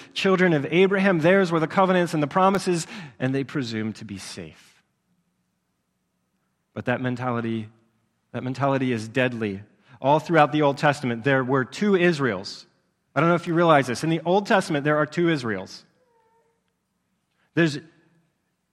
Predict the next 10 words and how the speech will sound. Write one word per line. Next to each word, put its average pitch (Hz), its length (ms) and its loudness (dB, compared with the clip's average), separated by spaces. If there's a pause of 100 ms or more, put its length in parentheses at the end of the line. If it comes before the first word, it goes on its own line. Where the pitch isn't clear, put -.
(100)
Israel, 190 420 4
the 156 100 0
bloodline, 127 680 -2 (200)
the 143 120 0
nation 185 480 2
of 139 200 -4 (160)
people, 170 320 -2
the 139 160 -2 (200)
geopolitical 170 1300 0 (1500)
structure, - 680 0